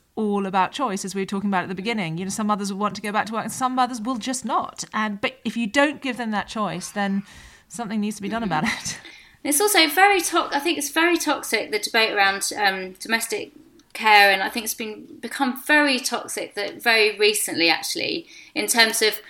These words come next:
Speaker 2: basi-, again, it's setting one group of women off against another. So it's very toxic debates on social media about, um,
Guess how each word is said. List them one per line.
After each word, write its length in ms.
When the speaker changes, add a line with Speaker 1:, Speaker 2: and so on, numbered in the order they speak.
Speaker 2:
basi-, 440
again, 260
it's 160
setting 340
one 220
group 240
of 120
women 380
off 300
against 380
another. 480
So 120
it's 120
very 200
toxic 440
debates 480
on 100
social 320
media 380
about, 340
um, 500